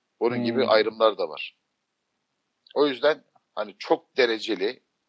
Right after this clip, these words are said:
Speaker 1: bir husustan bahsediyoruz. Evet, hakaret bu, işte bu hakarete şu kadar ceza verilir gibi bir, e, formül yok.
Speaker 2: Anladım. Yani şöyle hani kanun olarak da farklı farklı kanunlara oluyor değil mi?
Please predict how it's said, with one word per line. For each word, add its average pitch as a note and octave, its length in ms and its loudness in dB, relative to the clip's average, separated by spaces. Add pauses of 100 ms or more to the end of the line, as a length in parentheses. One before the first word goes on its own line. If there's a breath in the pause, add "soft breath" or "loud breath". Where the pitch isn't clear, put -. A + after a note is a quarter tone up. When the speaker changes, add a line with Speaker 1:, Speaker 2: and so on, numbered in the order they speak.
(140)
Speaker 1:
bir - 440 -12 (360)
husustan B2+ 480 -2
bahsediyoruz. G#2+ 520 -2 (500)
Evet, B2 280 4
hakaret A#2 520 0
bu, B2+ 200 -2
işte - 200 -8
bu B2 120 2
hakarete A2+ 320 -2
şu - 140 -14
kadar A2 280 -2
ceza G#2 360 2
verilir F2+ 320 -6
gibi E2+ 280 -14
bir, - 400 -8
e, - 40 -6 (120)
formül A#2 380 2
yok. - 320 0 (920)
Speaker 2:
Anladım. B2+ 360 4
Yani C#3+ 160 6
şöyle F#3+ 280 4
hani F3 240 4 (400)
kanun E3 360 6
olarak E3+ 400 8
da G3 240 6
farklı D#3 280 2
farklı D#3+ 280 2
kanunlara D3 560 6 (180)
oluyor A2 300 2
değil E3 120 2
mi? A2+ 120 -2